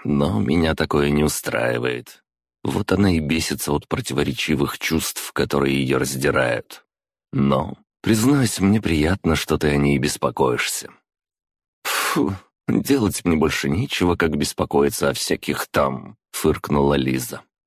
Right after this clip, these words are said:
«Я лишь думаю о том, как наиболее эффективно распределять имеющиеся ресурсы». «Да-да», усмехнулся я. «В этом вы с Ярой похожи. В том, что думаем мы об эффективности.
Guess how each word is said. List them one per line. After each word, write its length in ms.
«Я 100
лишь 220
думаю 320
о 20
том, 240
как 220
наиболее 420
эффективно 640
распределять 800
имеющиеся 720
ресурсы». 800
«Да-да», 880
усмехнулся 720
я. 260
«В 220
этом 340
вы 100
с 140
Ярой 380
похожи. 760
В 100
том, 200
что 220
думаем 380
мы 160
об 160
эффективности. 1080